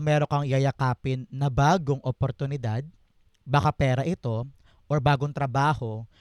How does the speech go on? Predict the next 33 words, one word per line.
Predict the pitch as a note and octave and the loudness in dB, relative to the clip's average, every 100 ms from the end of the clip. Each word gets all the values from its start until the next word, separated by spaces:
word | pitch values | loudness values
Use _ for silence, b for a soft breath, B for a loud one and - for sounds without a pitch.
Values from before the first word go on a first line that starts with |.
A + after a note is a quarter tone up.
| b b | b b
or | D#3+ | 0
bagong | D3+ C#3+ C#3+ | 4 2 0
sideline. | - C3 A2+ A2+ A2 G2 A2+ - _ _ F3 | -4 -2 -2 -4 -4 -6 -14 -20 _ _ -6
But | - | -2
nevertheless, | G3+ G3 G#3 F#3 D3+ C#3 - | 0 2 0 0 -2 -2 -4
kung | D3+ | -6
ano | D#3 D3+ | -4 -2
man | D#3 | -4
tong | D3+ C#3+ | -4 -2
darating | C3+ C3 - C3 | 0 0 -4 -6
sa | B2+ | -6
buhay | B2+ B2+ B2 | -4 -2 -2
mo | A#2+ A2 b b b - | -6 -12 b b b -4
this | F3+ - C3 | -4 -4 -6
month, | A2+ A2 - - b b b | -8 -8 -18 -20 b b b
ito | F3+ G3 | -2 2
ay | F#3 F3+ | 2 2
new | E3 E3 | 0 -4
opportunity. | C3+ B2+ - A#2+ G#2 - G2 - _ _ _ _ _ - - | -2 -2 -4 -8 -8 -10 -14 -14 _ _ _ _ _ -18 -10
At | D3 | -8
dito | D3+ F3+ - | -4 -2 0
ka, | - D3+ C#3+ C#3+ b b b b | 4 4 4 0 b b b b
nakita | F3+ G3+ G3 | -2 -2 0
ko | F#3 - | -2 0
promising | D#3+ C#3+ C#3+ C3 C3+ | 2 2 2 -2 -6
siya | B2 B2+ G#2+ | -6 -6 -8
eh. | |
Promising | - F3 F3 F3+ - D#3+ D3+ | -4 0 0 -2 -8 -8 -8
na | - | -6
kumita | D3 C#3 D3 C#3 | -6 -6 -8 -6
ka | |
ng | B2+ C3 | -6 -4
malaki | D3+ F#3 - C3 C#3+ | -2 -2 -2 -2 -2